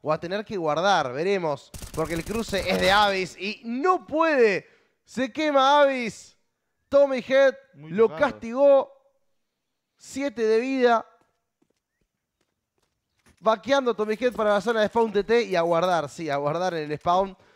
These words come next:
Speaker 1: Nada más que hacer para L R B. Ya las opciones son nulas en este round doce por el tiempo, por el estado de sus jugadores y por cómo quedó. River lo defendió bien, es verdad, un poco en la cuerda floja por cómo quedaron sus jugadores, pero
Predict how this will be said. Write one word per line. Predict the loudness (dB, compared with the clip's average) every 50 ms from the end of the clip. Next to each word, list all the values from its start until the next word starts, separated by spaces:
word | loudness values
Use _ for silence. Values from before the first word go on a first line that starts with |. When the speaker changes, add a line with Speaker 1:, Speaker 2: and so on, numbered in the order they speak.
| _ _ _ _ _ _ _ _
Speaker 1:
Nada | -6 -2 0 2 2 2 0
más | -2 -4 -8
que | -8 -12
hacer | -8 -4 -4 -4
para | -2 -2 -4 -2
L | -2 -4
R | -4 -4 -4 -4
B. | -4 -4 -4 -4 -8 _ _ _ _ _ _ _ _ _
Ya | -6 -2 -2 -2 -2 -4
las | -10 -12 -10 -10 -12
opciones | -14 -12 -10 -8 -8 -8 -8 -8
son | -8 -8 -4
nulas | -2 -2 2 2 2 2 2 -2 -8 -20 -20 _ _ _ _ _ _ _ -10
en | -6 -6
este | -6 -4 -4 -4
round | -2 -2 -4 -2 0
doce | -2 -2 -2 -2 -6 -6
por | -2 -2 -2
el | -2 -4 -6
tiempo, | -6 -4 -4 -4 -4 -4 -4 -4 -4 -4 _ _ _ _ _ -8
por | -6 -4 -4
el | -4 -4
estado | -6 -2 0 2 2 2 0
de | -2 -6
sus | -8 -10
jugadores | -6 -2 0 2 2 4 2 2 0 -4 -8 -10
y | -12
por | -10 -10 -8
cómo | -6 -6 -4 -4 -4
quedó. | -6 -4 -2 0 0 0 0 -2 _ _ _ _ _ _ _ _ _
River | -10 -8 -6 -4 -2 0 2 2 2 0 -2 -8
lo | -4 -2 -2
defendió | -2 -4 -4 -8 -8 -4 -4 -2 -2
bien, | -2 0 2 2 2 2 0 -10 -20 _ _ _ -14
es | -10 -8 -4
verdad, | -2 -2 0 2 2 2 0 -2
un | -4 -10 -8
poco | -8 -6 -6 -4
en | -6
la | -6 -6
cuerda | -6 -6 -6 -6 -6 -6
floja | -2 -2 -2 -2 -2 -4 -8
por | -8 -10 -12 -14 _
cómo | -14 -12 -12 -10
quedaron | -8 -6 -6 -6 -6 -6
sus | -10 -12 -10
jugadores, | -4 -2 -2 0 -2 -2 -4 -8
pero | -8 -8 -8 -8